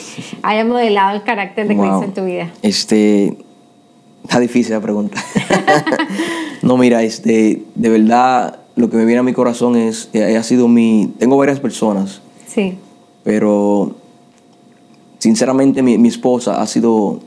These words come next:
Speaker 1: esa persona que, que he visto a Cristo.
Speaker 2: Qué
Speaker 1: He
Speaker 2: lindo.
Speaker 1: visto, he visto el carácter de Cristo en ella.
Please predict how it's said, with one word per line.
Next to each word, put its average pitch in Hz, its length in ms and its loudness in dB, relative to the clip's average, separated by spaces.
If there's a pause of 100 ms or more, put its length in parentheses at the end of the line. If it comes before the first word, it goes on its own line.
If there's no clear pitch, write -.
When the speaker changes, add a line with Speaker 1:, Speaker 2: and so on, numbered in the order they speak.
(160)
Speaker 1:
esa 113 220 0
persona 110 400 -2
que, 98 460 0 (540)
que 110 100 -2
he - 20 4
visto 117 220 2
a 101 40 -4
Cristo. - 440 -2 (240)
Speaker 2:
Qué 104 100 -2
Speaker 1:
He - 40 2
Speaker 2:
lindo. 113 120 4
Speaker 1:
visto, 123 300 2
he 123 80 4
visto 135 280 4
el 120 60 -4
carácter 117 400 -2
de 113 120 0
Cristo 117 300 0
en 107 80 2
ella. 107 440 0